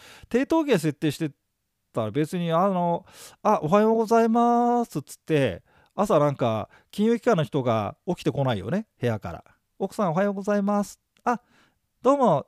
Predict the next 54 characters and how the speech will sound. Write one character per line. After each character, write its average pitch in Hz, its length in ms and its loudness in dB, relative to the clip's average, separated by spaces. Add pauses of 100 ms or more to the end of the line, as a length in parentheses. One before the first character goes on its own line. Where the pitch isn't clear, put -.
(140)
債 233 220 0
権 269 140 0
者 233 120 4
さ 185 100 4
ん 170 40 6
お 160 40 2
は 185 120 4
よ 185 360 2
う。 - 280 -20 (420)
今 277 140 4
日 269 40 -4
も 165 240 4
戦 175 240 0
友 196 140 0
で 214 100 0
す 165 120 -8
ね。 135 200 -4 (160)
え 147 500 0
え、 - 20 -20 (480)
そ 202 140 -6
う - 20 2
な 180 100 2
ん 156 40 -2
で 127 100 -4
す - 100 -8
よ。 101 360 -4
奥 180 160 -4
さ 190 120 2
ん、 139 100 -2
今 147 480 2
日 - 60 -14
朝 180 220 -4
ご 208 100 -2
は 196 160 2
ん 135 60 0
味 120 80 -2
噌 131 100 -4
汁、 127 400 -4 (400)
ネ 185 240 4
ギ 220 120 0
が 143 100 4
い 113 100 -2
い 104 40 -4
な」 110 200 -4
と - 80 -20
か 90 80 -12
ね。 104 140 -14 (1700)
<laughs> 202 200 0
ネ 220 80 -2
ギ 185 160 -2
と 151 180 2
わ 143 80 -2
か 139 160 2
め。 110 180 -6